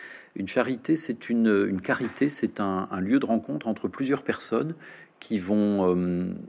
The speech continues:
sur la foi d'un vœu, enfin, euh, qui vont, euh, je sais pas, qui vont, qui vont fonder une église, disons, et alors, du coup, quelqu'un va les délivrer du mal. Voilà, c'est une croyance. Et depuis, il est resté une confrérie laïque.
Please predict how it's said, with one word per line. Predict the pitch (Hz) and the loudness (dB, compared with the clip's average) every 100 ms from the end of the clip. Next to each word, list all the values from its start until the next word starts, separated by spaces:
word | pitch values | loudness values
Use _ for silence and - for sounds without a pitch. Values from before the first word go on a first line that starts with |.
| - | -16
sur | - - - | -16 -14 -6
la | 90 | -6
foi | - - 98 | -4 0 0
d'un | 87 85 | 0 -6
vœu, | 76 80 117 - - | -4 2 2 2 -10
enfin, | - - 87 87 | -16 -8 -4 -2
euh, | 85 - - - - - - | -4 -6 -10 -10 -8 -10 -10
qui | - 90 | -6 -4
vont, | 82 95 117 117 98 | 0 2 2 2 4
euh, | 90 90 90 87 | 4 2 -2 -4
je | 87 | -8
sais | - | -10
pas, | - - | -12 -14
qui | - | -14
vont, | - - - | -18 -18 -20
qui | - | -10
vont | 85 | -10
fonder | - 92 92 | -6 -4 -2
une | |
église, | 90 90 135 110 | 0 0 0 0
disons, | 95 95 147 - | -2 -2 -4 -6
et | 98 90 | -6 -2
alors, | 104 127 107 | 2 2 0
du | 101 | -4
coup, | 95 139 160 - - _ _ _ _ _ _ | -2 0 0 -4 -12 _ _ _ _ _ _
quelqu'un | - 101 - 135 | -4 -2 2 2
va | |
les | 95 90 | 2 2
délivrer | 87 85 80 104 | 2 0 -2 -2
du | 87 | 0
mal. | 73 69 69 - - | 0 -2 -6 -16 -14
Voilà, | - - | -14 -12
c'est | - | -14
une | - | -14
croyance. | - 95 85 82 - - - - - - - - - - - | -6 -2 -2 -2 -8 -12 -12 -8 -8 -8 -12 -16 -20 -20 -2
Et | 110 | 0
depuis, | 101 147 - 135 190 226 - | 2 2 2 -2 -2 -4 -8
il | 110 101 | -4 0
est | 127 | 2
resté | 120 - - 123 165 | 0 -2 -2 0 2
une | 139 | 0
confrérie | - 113 - 107 95 104 - | 0 -2 0 -2 -2 -4 -2
laïque. | 104 143 156 - - | 2 2 2 -8 -16